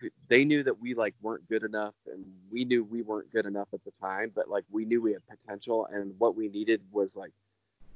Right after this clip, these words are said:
just a little bit of chance, and, like, we would try to shape it up and, like,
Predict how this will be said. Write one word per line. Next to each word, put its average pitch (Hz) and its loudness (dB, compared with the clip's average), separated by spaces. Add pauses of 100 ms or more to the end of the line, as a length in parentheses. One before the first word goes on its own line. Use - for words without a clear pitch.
(200)
just - 0
a 110 12
little 120 8
bit 120 6
of 113 2
chance, 104 -6 (260)
and, 101 -4
like, 98 -8
we 110 -4
would 110 2
try 107 2
to 98 0
shape 104 2
it 98 0
up 98 -4
and, 95 -6
like, 92 -12